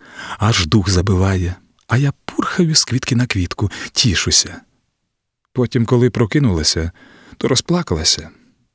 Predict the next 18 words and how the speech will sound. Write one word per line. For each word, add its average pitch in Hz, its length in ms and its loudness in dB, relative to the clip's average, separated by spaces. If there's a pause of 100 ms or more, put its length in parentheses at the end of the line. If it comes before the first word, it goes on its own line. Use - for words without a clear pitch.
(140)
Мені 147 220 2
так - 200 -2
шкода 117 340 0
стало, 90 340 0
що - 200 -2
я 110 280 2
не 101 160 4
безтурботна 90 800 0
комашка. - 580 -4 (580)
Так 87 240 2
ніби 92 240 4
в - 80 0
тебе 87 240 4
життя 92 380 2
складається 92 800 4
із - 120 0
самих 73 480 2
турбот. - 580 -6